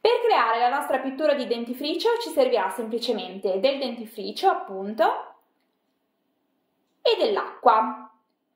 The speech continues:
Io ho realizzato anche uno stencil a forma di albero per creare appunto le mie decorazioni. Voi potete scegliere l'immagine che più vi piace.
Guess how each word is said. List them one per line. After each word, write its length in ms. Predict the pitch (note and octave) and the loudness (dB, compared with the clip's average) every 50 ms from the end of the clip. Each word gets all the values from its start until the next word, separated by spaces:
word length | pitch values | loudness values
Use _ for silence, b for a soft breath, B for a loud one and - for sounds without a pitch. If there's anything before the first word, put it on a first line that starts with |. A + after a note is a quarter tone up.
| _ _ _ _ _ _ _ _ _ _ _ _ _ _ _ _ _ _ _ | _ _ _ _ _ _ _ _ _ _ _ _ _ _ _ _ _ _ _
Io 220 | C4+ D4 A4 A4+ | 2 2 4 6
ho 140 | G4 D#4+ C4+ B3+ | 6 6 4 4
realizzato 600 | C4+ C#4 C4+ C#4 C#4 B3 - C4 A#3+ A3+ A#3 C4 | 4 0 0 -2 -4 2 2 4 4 4 2 2
anche 260 | B3 B3 A#3+ B3 B3 | 0 0 0 -2 -4
uno 160 | A3+ A3+ A#3 | -2 -2 -4
stencil 600 | A#3 - - B3 A#3 A#3+ B3 C4+ C4 F#4+ F#4+ G4 | -4 0 2 2 2 2 -2 -2 2 2 4 4
a 100 | F#4+ - | 4 2
forma 360 | - A#3+ A3+ A3 A3 A3+ A3 | 2 0 0 2 2 0 0
di 80 | G#3+ G#3+ | 2 2
albero 680 | F#3+ F#3 F#3+ G3 G3 G3 A#3 B3+ D#4 - - - B B B B B B | 2 2 2 0 2 2 4 4 4 4 2 -2 B B B B B B
per 180 | _ D#4 - - | _ 4 4 4
creare 320 | - B4 - G#3+ G3+ A#3+ | 2 2 2 0 2 0
appunto 640 | F#4+ - - A#3 G#3 G#3 A3 A3 C4 C4 C4 - - | -2 -2 -2 -4 -4 -4 0 4 4 4 4 4 2
le 120 | - A#3+ A#3 | 2 0 0
mie 160 | A#3 A3+ G#3+ | 2 -2 -2
decorazioni. 880 | G3+ G#3 G#3 G#3+ G#3 G3+ - - - - - F3 D#3 E3 F3+ F3+ - - | -2 0 0 2 0 0 0 -4 -8 -4 -2 -2 -2 -2 -6 -8 -12 -4
Voi 200 | E4 F#4+ F4 A#3 | 2 4 4 6
potete 300 | G#3 A3 A#3+ D4 - C5 | 6 4 0 2 4 4
scegliere 580 | C5 - - A#3 G#3+ A3+ A#3 B3+ C4+ C#4+ C#4 - | 4 4 2 0 0 2 2 4 4 4 0 -2
l'immagine 680 | A#3 B3 C4 C#4 C4+ A3+ - G#3 A#3+ B3 B3+ D#4+ - - | -2 -2 -2 0 0 -2 -2 -2 -2 -2 -2 -2 -2 -2
che 120 | - F4 | -2 -4
più 180 | - - F#3+ F#3+ | -2 0 0 0
vi 100 | F#3+ G#3 | -2 -2
piace. 680 | G3 - - - - - - B3 B3 B3 - - - | -6 -6 -8 -6 -4 2 2 2 2 2 -4 -10 -18